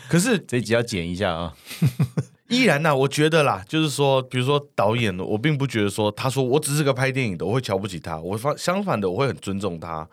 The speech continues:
Speaker 2: 对。
Speaker 1: 我觉得人做什么就直接说“我做的就是那个事情”，这是一种诚实啦。嗯。
Speaker 2: 对，对，对。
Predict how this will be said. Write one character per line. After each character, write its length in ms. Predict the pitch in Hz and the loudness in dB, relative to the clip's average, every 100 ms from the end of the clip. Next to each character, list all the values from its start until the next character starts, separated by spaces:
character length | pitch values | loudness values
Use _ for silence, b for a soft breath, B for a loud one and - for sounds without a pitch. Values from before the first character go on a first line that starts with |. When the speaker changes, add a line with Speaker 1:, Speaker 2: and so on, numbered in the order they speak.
| B B | B B
Speaker 2:
对。 100 | 127 | -4
Speaker 1:
我 40 | |
觉 140 | 131 175 | 0 2
得 100 | 170 | 4
人 240 | 147 151 | 2 0
做 180 | - 165 | 0 2
什 160 | 120 92 | 2 -4
么 60 | |
就 140 | 95 120 | -4 -6
直 160 | 98 | -6
接 180 | 95 101 | -2 -2
说 300 | - 98 92 - | -2 -4 -6 -6
“我 100 | 90 | -8
做 160 | - 113 | -2 -2
的 80 | |
就 80 | 90 | -2
是 140 | 98 95 | -6 -4
那 100 | 87 | -6
个 80 | |
事 160 | 80 101 | -6 -8
情”， 240 | - - - | -8 -12 -4
这 100 | 180 | -2
是 80 | 151 | -2
一 40 | |
种 100 | 110 | -6
诚 300 | - - 76 | -6 -8 -8
实 280 | 98 - - | -6 -6 -6
啦。 120 | - - _ 87 | -16 -20 _ -10
嗯。 160 | 73 78 | -10 -10
Speaker 2:
对， 300 | - 87 80 | -8 -8 -8
对， 240 | 78 80 73 | -10 -12 -14
对。 320 | - 82 | -18 -20